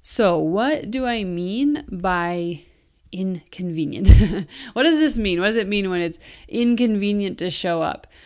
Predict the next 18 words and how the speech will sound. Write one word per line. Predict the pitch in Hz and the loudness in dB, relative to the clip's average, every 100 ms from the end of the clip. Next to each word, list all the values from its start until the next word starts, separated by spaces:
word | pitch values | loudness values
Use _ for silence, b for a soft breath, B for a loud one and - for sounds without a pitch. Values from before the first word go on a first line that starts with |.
| B | B
Well, | - 269 | 0 2
I | 269 | 2
like | 277 285 | 2 0
to | 277 | -2
think | 269 | -2
of | 226 214 | -2 -4
it | 196 | -4
as | 185 180 175 | -4 -4 -6
maybe | 180 175 175 165 | -6 -4 -6 -6
some | - 165 | -6 -6
life | 165 160 | -4 -6
circumstances | - - - 240 240 294 294 294 392 403 381 - | -8 -10 -8 -10 -6 -6 -6 -6 -6 -6 -8 -8
that | - 339 339 - | -4 -2 -2 -6
have | - 330 | -8 -10
happened, | 320 330 330 339 330 320 311 | -8 -8 -6 -2 -2 -2 -4
maybe | 190 180 180 185 | -4 -4 -4 -8
some | - 170 165 165 | -8 -6 -6 -8
events, | 170 175 165 208 233 240 240 226 - | -8 -8 -4 -2 0 0 -2 -4 -10